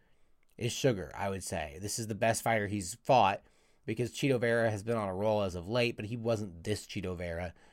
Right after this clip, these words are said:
when he fought Sugar Sean. And Sugar got hurt in that fight, hurt pretty badly. So we're now gonna find out what,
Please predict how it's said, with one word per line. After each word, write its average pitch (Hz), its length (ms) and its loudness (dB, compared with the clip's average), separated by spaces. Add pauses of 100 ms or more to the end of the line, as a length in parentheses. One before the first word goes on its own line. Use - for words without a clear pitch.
(120)
when 95 120 -8
he 95 80 -6
fought 90 260 0
Sugar 85 280 -6
Sean. 104 480 2 (260)
And 113 100 -6
Sugar 180 240 4
got 131 200 4
hurt 147 260 2
in 92 60 10
that 92 160 -4
fight, 104 320 -2 (100)
hurt 117 160 -6
pretty 104 160 -2
badly. 92 540 2 (540)
So 143 200 -2
we're 131 180 6
now 185 260 12
gonna 196 140 10
find 143 300 4
out 113 180 6
what, 104 100 -4